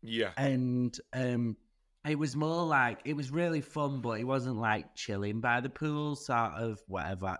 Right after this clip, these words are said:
Speaker 2: It was
Speaker 1: Yeah.
Speaker 2: just, like, crazy, uh, weird shit. Like,
Speaker 1: Yeah.
Speaker 2: I'd never been to a communist country. When I got there, I Googled the nearest McDonald's, and it was in America.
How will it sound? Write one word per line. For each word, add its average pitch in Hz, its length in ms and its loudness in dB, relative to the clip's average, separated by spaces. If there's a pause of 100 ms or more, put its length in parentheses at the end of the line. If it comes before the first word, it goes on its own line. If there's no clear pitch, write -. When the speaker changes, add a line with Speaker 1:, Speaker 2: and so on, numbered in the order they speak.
Speaker 2:
It 113 200 -2
was 151 240 4
Speaker 1:
Yeah. - 20 -8
Speaker 2:
just, - 280 -4
like, 107 320 2 (200)
crazy, 123 840 0 (380)
uh, 110 180 0 (260)
weird 127 340 0
shit. - 460 -4 (260)
Like, 127 200 0 (160)
Speaker 1:
Yeah. 110 400 6
Speaker 2:
I'd 214 100 6
never 170 300 4
been 196 260 2
to 196 160 -2
a 180 40 0
communist 127 600 -2
country. 104 480 -6
When 156 160 0
I 175 40 -2
got 175 260 4
there, 117 320 0
I 123 100 -6
Googled 139 560 0
the 120 100 -2
nearest 120 380 0
McDonald's, 107 840 -2
and 117 100 -2
it 117 100 -4
was 117 160 -4
in 139 100 2
America. 120 720 0